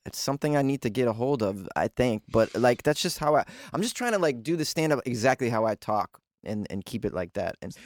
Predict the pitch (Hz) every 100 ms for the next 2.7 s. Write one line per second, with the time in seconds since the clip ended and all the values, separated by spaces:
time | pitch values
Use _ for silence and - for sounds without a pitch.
0 | - 123 - 196 226 147 123 123 117 113
1 | 92 - 139 160 135 - - 127 107 104
2 | - 107 98 95 117 160